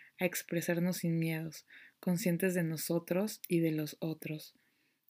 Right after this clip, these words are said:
Como he mencionado antes, esto es para mí, y si de algo te sirve,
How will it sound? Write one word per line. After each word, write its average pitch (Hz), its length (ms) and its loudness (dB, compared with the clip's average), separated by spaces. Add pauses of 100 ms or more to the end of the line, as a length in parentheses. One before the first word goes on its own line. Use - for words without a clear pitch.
Como 175 220 2
he - 20 6
mencionado 165 640 2
antes, 156 520 -6
esto 170 240 -4
es 180 100 -4
para 160 260 0
mí, 160 280 -2 (480)
y 175 80 2
si 180 120 4
de 170 120 8
algo 170 240 4
te 170 140 0
sirve, 170 500 2